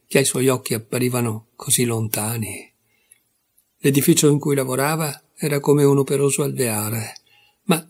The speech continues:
tra tutti gli esseri semoventi al suo interno non vi era alcuno spirito di gruppo come invece in un alveare vero. Zildi però, caro lettore, svolgeva bene il suo lavoro lì dentro,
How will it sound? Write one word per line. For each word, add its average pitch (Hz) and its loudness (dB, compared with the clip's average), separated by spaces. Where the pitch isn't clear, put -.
tra 185 0
tutti - 0
gli 147 8
esseri 131 4
semoventi 139 6
al 127 -4
suo - -2
interno 160 0
non 143 2
vi 147 2
era 147 2
alcuno 160 2
spirito 175 2
di 156 0
gruppo 123 -4
come 127 0
invece 123 2
in 120 -2
un 127 0
alveare 120 -4
vero. 113 -4
Zildi 156 6
però, 135 2
caro 123 -6
lettore, 123 -2
svolgeva 147 4
bene 160 4
il 127 0
suo 123 -2
lavoro 120 -2
lì 113 -4
dentro, 113 -4